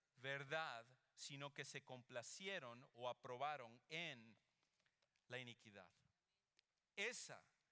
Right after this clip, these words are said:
es la decisión que todos nosotros tenemos que tomar. La decisión de si tú vas a realmente seguir la verdad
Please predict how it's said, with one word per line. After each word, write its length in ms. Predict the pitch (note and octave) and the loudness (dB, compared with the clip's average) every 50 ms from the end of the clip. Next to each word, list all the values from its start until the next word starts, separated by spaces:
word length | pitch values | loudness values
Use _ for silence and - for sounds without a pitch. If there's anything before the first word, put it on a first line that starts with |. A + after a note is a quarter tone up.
| _ _ _ _ _ - | _ _ _ _ _ 0
es 120 | D#3+ D3 | 2 4
la 100 | E3+ D#3+ | 4 2
decisión 680 | C#3+ D3+ - - D3 - - - E3 D#3 D3+ C3 G#2 - - _ - - - _ - | 2 2 -2 -2 0 0 0 0 0 -2 -4 -4 -6 -10 -16 _ -20 -20 -20 _ -6
que 100 | - C3+ - _ _ - | -6 -6 -6 _ _ -2
todos 320 | F3 E3+ E3+ F3 F3+ E3 | 0 0 0 0 -2 -4
nosotros 540 | C#3+ B2+ - - C#3 A#2 G#2+ A2+ A2+ G#2 - | -6 -6 -6 -6 -6 -6 -8 -10 -10 -10 -8
tenemos 340 | - A#2+ A2+ A2+ A2+ G#2+ - | -8 -8 -8 -8 -8 -8 -10
que 120 | - A2 | -10 -12
tomar. 300 | - - A2 G2+ D#2+ D2 - _ _ _ _ _ _ _ _ _ _ _ _ _ - - - - - | -18 -18 -20 -20 -20 -20 -20 _ _ _ _ _ _ _ _ _ _ _ _ _ -20 -20 -20 -10 -2
La 140 | - E3 E3+ | 2 2 4
decisión 580 | E3 F3 E3 - F#3 - - G#3+ A3 B3 B3 A#3+ | 4 4 2 2 2 2 2 2 2 2 2 2
de 300 | G#3+ G#3 F#3+ F#3+ F#3+ - - - | 2 4 4 2 0 -4 -10 -10
si 240 | - - - F3+ E3 | -6 -4 -2 -2 -4
tú 260 | - - A#3 B3 C4 | -4 -2 -2 0 4
vas 240 | A#3+ B3 A#3 G#3+ G3+ | 4 4 4 4 4
a 80 | A3 F3+ | 2 4
realmente 600 | E3+ F#3 F3+ F#3+ G#3 G#3+ G3+ G3+ F#3+ D#3+ F#3 E3+ | 4 4 4 4 4 2 0 -2 0 0 0 0
seguir 420 | - - F3+ D#3 D#3 F3+ A3 A#3 | 0 2 0 0 0 0 0 4
la 140 | B3 B3 A#3+ | 4 4 4
verdad 500 | A#3 G#3 F3+ D#3+ E3 D#3+ C#3 A#2+ B2+ | 4 2 2 4 2 2 2 0 -4